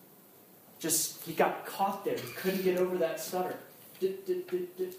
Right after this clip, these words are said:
d, d, d. Now, if you're the king and it's World War Two and your people depend on you leading them through that every day, how do you lead if you can't talk? You can't be king.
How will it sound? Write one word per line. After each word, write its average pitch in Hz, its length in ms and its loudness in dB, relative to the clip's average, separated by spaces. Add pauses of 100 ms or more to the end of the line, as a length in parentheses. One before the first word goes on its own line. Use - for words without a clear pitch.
d, 196 80 -8 (300)
d, 214 80 -8 (320)
d. 190 120 -4 (720)
Now, 202 100 -2
if 180 220 0
you're 220 100 6
the 285 160 0
king 175 420 2
and 156 80 0
it's 170 180 -2
World 220 240 4
War 208 180 2
Two 151 540 0
and 160 140 2
your 170 200 4
people 214 360 0
depend 202 420 2
on 160 240 2
you 156 420 4 (160)
leading 214 420 6
them 214 120 8
through 202 260 6
that 139 420 4
every 196 320 8
day, 151 440 6 (500)
how 233 180 10
do 311 120 6
you 294 80 6
lead 208 300 4
if 185 120 2
you 165 60 -2
can't - 360 2
talk? - 420 2 (1000)
You 240 120 4
can't 190 360 4
be 185 120 2
king. 180 480 0